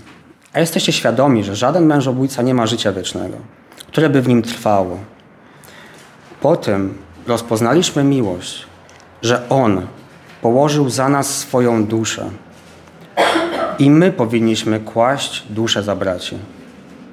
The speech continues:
Jeśli ktoś posiada dobra tego świata, a widzi swojego brata w potrzebie i zamyka przed nim swoje wnętrze, jak może z nim mie-, jak może w nim mieszkać miłość Boga?”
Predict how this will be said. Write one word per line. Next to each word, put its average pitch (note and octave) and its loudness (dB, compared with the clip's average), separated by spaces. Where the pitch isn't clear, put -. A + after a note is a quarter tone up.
Jeśli A2 0
ktoś - 2
posiada C#3 0
dobra C#3 0
tego B2+ 0
świata, C3 0
a G#2+ -2
widzi A#2+ 0
swojego A#2 2
brata A2+ 0
w G#2+ -4
potrzebie A#2 0
i G#2+ 2
zamyka G#2+ 2
przed C#3+ 0
nim A#2+ 2
swoje A2 0
wnętrze, C3 0
jak A3 0
może C#3 4
z B2 -2
nim A2+ 4
mie-, C3+ 2
jak D#3+ 0
może D3 4
w A2 -2
nim E3+ 2
mieszkać C#3+ -2
miłość D#3 -2
Boga?” B2+ -2